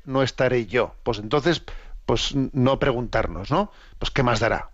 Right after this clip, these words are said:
Ahora no está la muerte y cuando esté la muerte no estaré yo. Pues entonces no hay problema. Bueno, no hay problema, pues si quieres, si quieres autoengañarte con un, ¿eh?, pues con un requiebro de esos, te estás, o sea, estás queriendo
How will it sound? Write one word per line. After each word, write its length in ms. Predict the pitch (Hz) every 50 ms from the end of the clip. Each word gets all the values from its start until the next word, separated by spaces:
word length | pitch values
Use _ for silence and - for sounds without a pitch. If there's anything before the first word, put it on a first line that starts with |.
| - -
Ahora 200 | - 131 139 135
no 60 | 127
está 160 | 117 - 127 110
la 80 | 113
muerte 380 | 151 208 208 - - 220 226 214 -
y 60 | 151
cuando 180 | - 127 107 107
esté 160 | - - 156
la 80 | 151 139
muerte 320 | 143 165 185 - - 190
no 80 | 147 135
estaré 320 | 120 - 123 110 113 107
yo. 240 | 90 - 101 - - - - - - -
Pues 120 | - 104 104
entonces 240 | 107 120 160 165 135
no 80 | 147
hay 60 | 143
problema. 500 | - - 117 110 104 98 92 90 85 - - -
Bueno, 160 | 80 87 92
no 60 | 87
hay 60 | -
problema, 380 | - 92 95 104 107 113 117 - - - - -
pues 140 | - 95 -
si 100 | 110 90
quieres, 380 | 95 127 123 123 117 - - - - - - - - - - -
si 260 | - - - 123 104
quieres 400 | - - 143 139 131 131 - - -
autoengañarte 880 | 123 123 123 120 - 131 123 120 120 120 120 127 147 147 - - - 113
con 200 | 104 120 120 123
un, 340 | 131 135 131 131 131 127 - -
¿eh?, 220 | 135 139 160 - - -
pues 160 | - 123 -
con 260 | - 117 117 120 127
un 200 | 131 131 131 131
requiebro 560 | 123 123 131 127 113 - 139 139 131 135 135 131
de 80 | 135
esos, 340 | 135 - - 143 151 143 - - - - - - - - 131
te 100 | - -
estás, 480 | 107 - - 139 135 135 - - 123 - - - - - -
o 180 | 127 123 123 127 120 120 135 135 127 -
sea, 140 | - - 107
estás 260 | 98 - - 131 120
queriendo 840 | - - 139 135 135 135 143 143 135 135 131 127 135 147 165 170 -